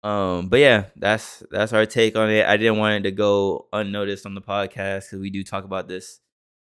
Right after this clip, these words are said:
and it would be weird for us not to talk about it when there's black officers involved. So I was like, "We'll talk about it." Um, but speaking of TikTok and social media, I did see, this is just random as fuck,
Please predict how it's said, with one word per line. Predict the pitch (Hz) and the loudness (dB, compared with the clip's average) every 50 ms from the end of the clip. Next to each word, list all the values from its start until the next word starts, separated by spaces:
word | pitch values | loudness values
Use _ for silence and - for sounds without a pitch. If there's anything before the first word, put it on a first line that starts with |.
| - | -10
and | 101 95 92 90 | -6 -6 -4 -2
it | 92 95 | 0 0
would | 98 98 95 | 0 0 0
be | 95 98 95 | 0 -4 -2
weird | 95 104 101 101 101 98 | -2 -2 0 0 -2 -2
for | - 107 | -4 -6
us | 104 101 - - | -6 -6 -6 -6
not | 104 101 101 - | -6 -8 -6 -8
to | 95 | -10
talk | - - 101 98 92 | -8 -4 -4 -4 -4
about | 95 95 95 92 92 | -4 -4 -4 -4 -4
it | 90 90 - | -4 -6 -6
when | - 90 90 | -8 -12 -10
there's | 90 90 92 90 | -10 -12 -12 -10
black | 85 90 92 - - - | -10 -8 -8 -8 -10 -10
officers | 90 92 - - 92 - 95 87 90 92 | -10 -10 -10 -12 -18 -14 -14 -14 -12 -12
involved. | 85 92 92 90 87 80 67 73 - | -12 -10 -10 -8 -6 -6 -6 -6 -8
So | - - 67 76 | -8 -10 -10 -10
I | 78 92 | -10 -12
was | 95 90 87 | -14 -14 -12
like, | 80 82 85 | -10 -10 -8
"We'll | 85 92 | -8 -10
talk | 92 - 107 95 95 | -10 -8 -10 -10 -10
about | 92 87 82 76 | -10 -14 -14 -14
it." | 76 - _ _ _ _ _ _ _ _ _ _ _ _ _ _ _ - 104 | -14 -18 _ _ _ _ _ _ _ _ _ _ _ _ _ _ _ -8 -4
Um, | 107 101 101 98 95 92 92 90 90 - _ _ _ _ _ _ _ _ _ | -2 0 0 0 0 -2 -4 -6 -10 -14 _ _ _ _ _ _ _ _ _
but | - 156 151 127 - - | 4 4 4 4 2 -4
speaking | - - - - 160 156 - - 113 107 - - | -18 -18 -12 -8 -8 -8 -8 -8 -10 -10 -4 -2
of | 123 120 113 101 - _ | 0 2 2 0 -2 _
TikTok | - 131 123 - - 107 101 98 - _ - - - | -8 -8 -8 -6 -2 -2 -2 -2 -2 _ -16 -8 -4
and | 107 101 98 95 95 95 95 - | -2 0 0 0 -2 -4 -6 -2
social | - 113 98 - 98 | -2 -2 -2 -2 -4
media, | 107 110 101 95 92 98 101 - - | -2 -2 0 0 0 0 0 0 0
I | - 104 98 | 0 0 2
did | 98 113 117 110 - | 2 2 0 0 -2
see, | - - 113 101 98 92 104 117 120 _ _ _ - | -8 -8 -6 -4 -4 -4 -6 -8 -12 _ _ _ -6
this | 113 123 123 | -6 -6 -4
is | 120 | -2
just | 117 107 - 98 | -4 -4 -4 -6
random | 98 104 104 101 98 98 95 95 | -8 -4 -2 -2 -2 -2 -2 -4
as | 90 - | -6 -8
fuck, | - - 87 90 90 _ | -6 -8 -6 -6 -8 _